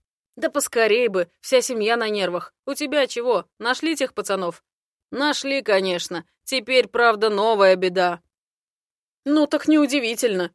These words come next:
И нравится тебе по дорогам за шпаной всякой гоняться.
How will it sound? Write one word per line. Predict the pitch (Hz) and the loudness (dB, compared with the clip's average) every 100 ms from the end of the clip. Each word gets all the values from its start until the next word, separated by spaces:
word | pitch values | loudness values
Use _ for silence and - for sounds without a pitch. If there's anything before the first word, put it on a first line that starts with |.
| - | -4
И | 262 | -2
нравится | 226 226 247 247 220 | 2 4 4 2 -4
тебе | 226 214 | 0 -2
по | 208 | 0
дорогам | 208 214 208 190 196 | 4 6 6 2 -2
за | 190 | -4
шпаной | - 214 202 190 | -2 -2 0 -2
всякой | - 190 196 | -2 -2 -2
гоняться. | 190 190 180 - 180 | -2 -2 -4 -4 -10